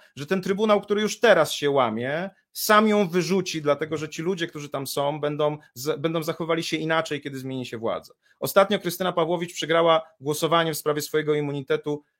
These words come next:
wygrała siedem do sześciu, tylko jednym głosem. Już teraz tak to wygląda, więc moja rada jest tylko taka: to sądy muszą rozliczyć tych, którzy, e,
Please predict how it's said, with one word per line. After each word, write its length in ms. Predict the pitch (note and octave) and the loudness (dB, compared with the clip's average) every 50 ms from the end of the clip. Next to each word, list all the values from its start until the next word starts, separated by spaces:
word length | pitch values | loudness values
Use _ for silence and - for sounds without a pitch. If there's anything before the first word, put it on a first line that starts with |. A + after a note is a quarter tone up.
| _ _ - | _ _ -6
wygrała 540 | C3 B2 D3+ C#3 E3 F#3 G3 E3 C#3+ - | -4 -2 2 6 8 10 10 10 8 8
siedem 340 | - - - F3+ E3 D#3+ D#3 | 4 2 0 0 0 0 0
do 100 | C#3+ D3+ | 0 -2
sześciu, 440 | D3 - C#3 B2 A#2 - - - - | 0 -2 -2 -4 -4 -6 -12 -18 -20
tylko 260 | - - B2+ - C3+ | -18 -16 -12 -8 -2
jednym 340 | C3 D3+ E3 D3 D3 D3 C#3 | 0 0 0 0 0 -4 -4
głosem. 380 | C3 C3+ B2 A2 A2+ - - - _ _ - | -2 -2 -2 -2 -4 -8 -16 -20 _ _ -2
Już 260 | E3+ A#3 A#3 - - | -2 0 0 0 2
teraz 600 | - G#3 G3 D#3 A#2+ G2 G2+ G2+ - - - _ _ _ _ _ | 6 6 6 6 6 2 0 -4 -8 -12 -20 _ _ _ _ _
tak 180 | - C#3+ C#3+ - | -2 -2 -2 -2
to 100 | - D3 | -4 -6
wygląda, 420 | B2+ C3+ A#2+ B2 A2 A2+ - A2 | -6 -4 -4 -4 -4 -4 -6 -6
więc 200 | A2 C#3+ D3 C#3+ | -6 -8 -8 -6
moja 280 | D3 E3 F#3+ G#3 G#3+ G3 | -2 2 2 4 6 6
rada 200 | G3 G3 F#3+ G3 | 6 6 4 4
jest 140 | F#3+ F3+ - | 2 0 -2
tylko 220 | F#3+ F3 F3 F3+ | -6 -6 -4 -4
taka: 400 | - F3 E3 - D#3+ D#3 D3 - - _ _ _ _ _ | -2 -2 -2 0 -2 -2 -2 -4 -10 _ _ _ _ _
to 100 | - E3+ | -4 -4
sądy 680 | E3+ - - A3+ A#3 A#3 A3+ G3 C#3+ D3+ D3+ D#3+ E3 D3 | -2 2 4 6 8 8 6 6 4 2 2 2 0 -2
muszą 380 | C#3+ E3 E3+ E3+ F#3+ F3 E3+ | -4 -6 -4 -2 -2 -2 0
rozliczyć 560 | E3 D#3+ D3 D3 D#3 E3+ D#3+ - E3+ F3 - - | 0 -2 -2 -4 -8 -10 -10 -10 -12 -12 -8 -4
tych, 260 | D3+ D3+ D#3+ D#3+ - | -2 -2 -2 -4 -8
którzy, 560 | _ - D3+ D3+ C#3+ C#3 C#3+ D3 D3+ D#3 E3 - _ _ _ _ _ - | _ -10 -10 -8 -6 -2 0 0 0 0 -2 -6 _ _ _ _ _ -8
e, 200 | A#2+ C3 C3 | -6 -6 -6